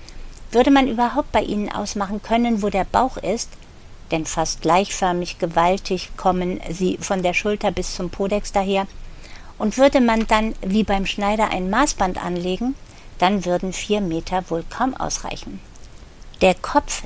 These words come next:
sitzt im wahrsten Sinn des Wortes auf diesem Körper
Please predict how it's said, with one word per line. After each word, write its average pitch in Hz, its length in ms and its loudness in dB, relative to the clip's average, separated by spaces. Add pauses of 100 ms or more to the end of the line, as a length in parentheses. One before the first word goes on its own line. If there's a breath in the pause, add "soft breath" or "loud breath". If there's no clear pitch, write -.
sitzt - 360 2
im 180 220 -2
wahrsten 233 400 4
Sinn 175 240 0
des - 180 -4
Wortes 165 480 -2 (100)
auf 233 240 6
diesem 196 360 -2
Körper 196 460 -2